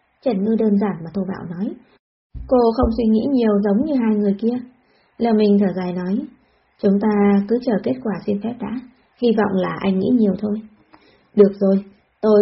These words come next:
cũng sẽ đi nghe ngóng xem sao." Ma Đại Sư cũng gật đầu nói. Tác giả có lời muốn nói. Chàng thanh niên Ngô thấy sư phụ đã thành ma mà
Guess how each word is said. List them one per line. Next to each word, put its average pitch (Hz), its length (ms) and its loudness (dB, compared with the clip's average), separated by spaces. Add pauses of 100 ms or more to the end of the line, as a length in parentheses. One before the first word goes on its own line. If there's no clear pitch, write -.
cũng 202 160 4
sẽ 254 100 0
đi 214 120 0
nghe 202 180 2
ngóng 190 360 -4 (100)
xem 233 100 -4 (100)
sao." 214 160 -4 (600)
Ma 269 160 0
Đại - 120 -2 (120)
Sư 233 60 2 (140)
cũng 220 120 0
gật 226 180 -2
đầu 180 160 -6
nói. 185 280 -6 (840)
Tác 220 100 -2 (100)
giả 175 280 -2
có 202 80 0
lời 208 160 2
muốn 180 200 -2
nói. 196 240 -2 (640)
Chàng 226 240 2 (120)
thanh 262 140 2
niên 254 220 2
Ngô 262 320 2
thấy 220 260 0
sư 285 60 2 (100)
phụ 208 160 4
đã 202 140 -6
thành 185 220 -6
ma 202 120 2 (340)
mà 254 100 -2